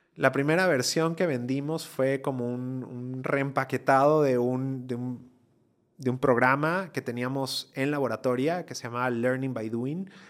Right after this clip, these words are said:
que le permitía a una persona poder identificar un problema que podía resolver y literalmente utilizar una herramienta para poder,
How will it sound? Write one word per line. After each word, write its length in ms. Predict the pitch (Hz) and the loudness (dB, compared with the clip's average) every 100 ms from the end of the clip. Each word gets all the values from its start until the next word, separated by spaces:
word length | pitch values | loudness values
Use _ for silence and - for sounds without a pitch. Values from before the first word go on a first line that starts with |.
| - _ | -20 _
que 80 | - | -4
le 80 | 127 | -2
permitía 480 | 123 123 117 131 135 | -2 -4 -2 0 0
a 20 | |
una 240 | 135 135 131 | 2 0 -2
persona 560 | 123 - 131 139 143 | -4 -4 -4 -4 -4
poder 600 | 123 117 117 120 127 127 - _ - | -4 -4 -2 -2 -2 -8 -20 _ -10
identificar 960 | - 127 123 131 131 139 131 139 - 135 | 0 0 0 -6 -4 -2 -2 -4 -8 -8
un 100 | 131 | -4
problema 420 | 120 123 127 135 | 0 2 2 0
que 80 | 127 | -4
podía 300 | 123 123 127 | -2 -2 -2
resolver 720 | 127 123 113 127 170 208 - | -6 -6 -2 0 0 0 -4
y 260 | 135 123 123 - | -2 -2 -2 -4
literalmente 580 | 120 117 117 123 123 127 | -2 -2 -2 -4 -4 -6
utilizar 460 | 123 113 - 127 | -6 -8 -6 -4
una 140 | 127 131 | -2 -2
herramienta 560 | 120 117 120 120 131 | -2 -4 -4 -4 -4
para 240 | 120 113 113 | 0 -2 -2
poder, 420 | 101 113 117 | -2 -2 -4